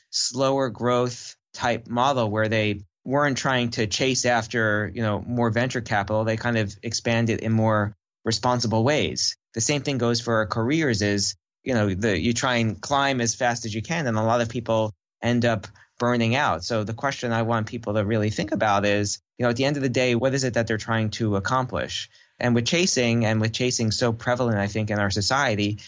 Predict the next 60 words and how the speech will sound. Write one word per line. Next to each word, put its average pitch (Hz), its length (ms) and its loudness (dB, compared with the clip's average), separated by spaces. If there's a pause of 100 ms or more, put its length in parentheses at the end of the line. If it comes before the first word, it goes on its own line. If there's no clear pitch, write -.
(100)
that's 123 240 0
really 139 180 2
hard 131 280 -2
to 123 60 -6
do 202 260 -4
because 113 500 0 (160)
you 117 120 -2
look 135 180 0
at 135 100 -2
your 135 80 0
neighbor 123 480 2
and 98 160 4
you 107 120 2
might 120 220 2
look 120 160 -2
at 107 120 0
his 120 180 0
or 113 80 2
her 113 240 2
office 98 440 0
and 98 120 -4
say, 107 180 2
"Oh, 127 180 4
it's 104 100 -2
a 113 60 -2
little 120 200 0
bigger. 110 540 0 (180)
I 117 120 -2
should 120 200 -2
move 120 180 0
up 120 140 0
too 139 200 -2
and 104 340 0
have 95 160 -2
bigger." 101 260 2
Or 104 60 2
they 113 60 2
have 120 100 0
a - 60 -4
bigger 139 260 -2
team 127 580 0
or 104 380 2 (200)
a 110 80 0
bigger 135 220 2
budget 117 500 0
or, 101 300 0
you 117 100 -4
know, 110 140 0
my 110 140 -2
neighbor 127 260 0
has 127 160 0
a 123 60 0
bigger 127 240 0
house. 113 440 0
And 120 80 -4
this 127 160 -2
idea 147 300 0
of 131 80 -2
social 127 320 -6
comparison 110 840 -4